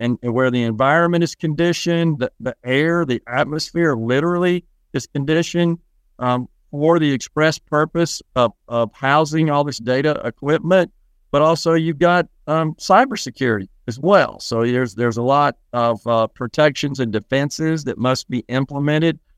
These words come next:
to secure from a digital perspective, all of that hardware, all of that software,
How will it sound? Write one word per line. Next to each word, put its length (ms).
to 260
secure 640
from 220
a 80
digital 600
perspective, 720
all 240
of 60
that 180
hardware, 560
all 200
of 40
that 180
software, 720